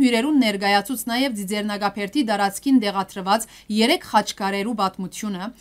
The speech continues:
որոնք նվիրված են անցյալ դարավերջը Ադրբեջանի տարածքին հայ բնակչության նկատմամբ իրականացված ցեղային զտումներու ընթացքին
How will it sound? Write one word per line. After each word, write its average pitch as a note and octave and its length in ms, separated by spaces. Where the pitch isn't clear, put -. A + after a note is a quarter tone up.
որոնք F4+ 320
նվիրված A#3+ 520
են C4 80
անցյալ C#4 400
դարավերջը A3 640
Ադրբեջանի G3+ 680
տարածքին G#3+ 560
հայ C4+ 100
բնակչության B3 720
նկատմամբ G#3 580
իրականացված G3 760
ցեղային G#3 480
զտումներու G3 580
ընթացքին G3 560